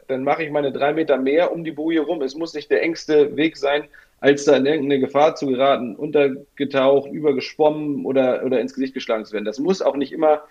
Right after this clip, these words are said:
ähm, ähm, äh, absichtlich passieren. Äh, wenn es absichtlich passiert, ist es natürlich sofort eine Disqualifikation, also sogar eine, ein sofortiger Ausschluss, äh, ist eine Tätlichkeit. Ähm,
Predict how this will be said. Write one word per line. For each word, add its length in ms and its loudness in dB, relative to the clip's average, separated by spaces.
ähm, 640 4
ähm, 760 -6
äh, 160 0
absichtlich 520 -2
passieren. 480 2
Äh, 240 4
wenn 140 6
es 100 4
absichtlich 300 -2
passiert, 340 0
ist 100 -2
es 60 -8
natürlich 360 -2
sofort 280 0
eine 100 -2
Disqualifikation, 460 -4
also 140 -14
sogar 220 0
eine, 200 0
ein 160 -6
sofortiger 440 2
Ausschluss, 520 0
äh, 300 2
ist 100 -10
eine 120 -6
Tätlichkeit. 520 0
Ähm, 560 4